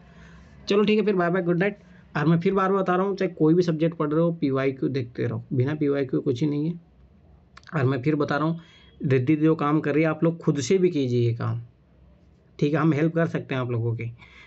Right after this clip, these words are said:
पर मैं फिर बार बता रहा हूँ, खुद से करो, खुद एक बार जाके देखो भाई ये question कब आया था। योजना मैगज़ीन उठाओ, पहले मेरे पास पड़ी हुई है लगभग, लगभग मैं पिछले पाँच छः सालों की योजना कुरुक्षेत्र रखा हूँ, पढ़ा नहीं है पर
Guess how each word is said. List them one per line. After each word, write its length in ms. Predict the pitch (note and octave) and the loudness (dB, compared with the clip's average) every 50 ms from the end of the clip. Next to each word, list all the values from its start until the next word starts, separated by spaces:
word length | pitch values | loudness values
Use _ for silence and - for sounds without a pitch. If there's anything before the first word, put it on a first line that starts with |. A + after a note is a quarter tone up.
| - - - | -20 -8 -4
पर 80 | - B2+ | -2 0
मैं 220 | C#3+ C#3+ C#3+ C#3 | 2 2 0 0
फिर 140 | A#2 D#3+ D#3+ | 0 0 0
बार 160 | D3+ D3 D3 D3+ | 2 0 0 0
बता 140 | D3+ D#3 | 0 0
रहा 80 | D#3+ E3 | -2 -2
हूँ, 80 | E3 - | 0 0
खुद 120 | E3 D#3+ | -2 0
से 140 | - - E3 | 2 -2 0
करो, 160 | E3 C#3+ B2+ | 0 0 -4
खुद 220 | A#2+ - E3 D#3+ D#3+ | 0 2 2 4 4
एक 140 | E3 D#3 D3 | 2 2 2
बार 120 | D#3+ D#3 | 0 -2
जाके 240 | C#3+ C#3+ C#3+ C#3+ D3 | 0 -2 -2 -2 0
देखो 220 | C#3+ C#3+ C3+ D3 | 0 2 2 2
भाई 160 | C#3 C#3+ D3 | 0 2 0
ये 80 | C#3 C#3 | 0 0
question 300 | C3+ - C3 A#2 D3 C#3 | -2 -4 -2 -2 -2 -2
कब 220 | A#2+ C3 C3 B2 | -2 -2 -2 0
आया 160 | B2+ A#2 A#2 A#2 | 0 0 0 -2
था। 120 | A#2 A#2+ - - | -2 -4 -2 0
योजना 280 | C3 C3 C3 C3 D3 C#3+ | 2 2 2 2 2 0
मैगज़ीन 260 | C#3 C3+ C3 C#3 C3+ | 0 0 0 0 0
उठाओ, 320 | C3+ B2 B2+ B2+ B2+ C#3+ D3 - - - | 0 0 -2 -2 -2 -4 -8 -10 -6 -4
पहले 220 | C#3 C3+ C#3 C#3 - - - - - - - - D#3 | -2 -2 -2 -4 -6 -12 -20 -20 -20 -20 -4 -2 0
मेरे 200 | C#3 D#3 F3 F#3 | 2 2 2 2
पास 240 | F3+ F#3 F#3 F3 - | 2 0 -2 0 0
पड़ी 180 | D#3 D#3 E3 D#3+ | 0 2 4 4
हुई 280 | C#3+ B2+ B2 A#2 A#2 A2+ | 2 2 2 0 0 0
है 200 | A2 A2 A2 A#2 A#2+ | -2 -4 -6 -6 -2
लगभग, 220 | A#2+ A#2+ A#2+ C3 | -2 -2 0 0
लगभग 580 | C3 B2+ B2+ B2+ C3 C3 C3 - _ - D3 - - D3+ | -2 -2 -2 -2 -4 -6 -8 -12 _ -16 -14 -10 -8 -6
मैं 140 | C#3 C#3 C3 | -4 -6 -6
पिछले 340 | C3+ - - B2 A#2 C#3+ D3 | -8 -6 -4 -4 -2 -2 -4
पाँच 220 | - C#3 C#3 B2+ | -2 -4 -4 -2
छः 60 | D#3 C#3 | -4 -4
सालों 240 | A#2 C3+ C3+ C#3 C3 | -4 -2 -2 -2 0
की 80 | C#3 | 0
योजना 300 | C3 B2+ B2+ B2+ C3+ C3+ C3 | 0 0 0 0 -2 -2 -4
कुरुक्षेत्र 440 | B2 A#2+ - B2 A#2 B2 B2+ - B2 | -4 -4 -4 -4 -4 -4 -4 -4 -4
रखा 200 | A#2+ A#2+ - C#3+ | -2 -2 -2 -6
हूँ, 120 | C3+ A#2 | -6 -4
पढ़ा 240 | - B2 B2 C#3+ D3+ | -4 -4 -2 -2 0
नहीं 200 | D3+ D#3 D#3 E3 | 0 0 0 0
है 80 | E3+ | 0
पर 120 | E3 E3 | 0 0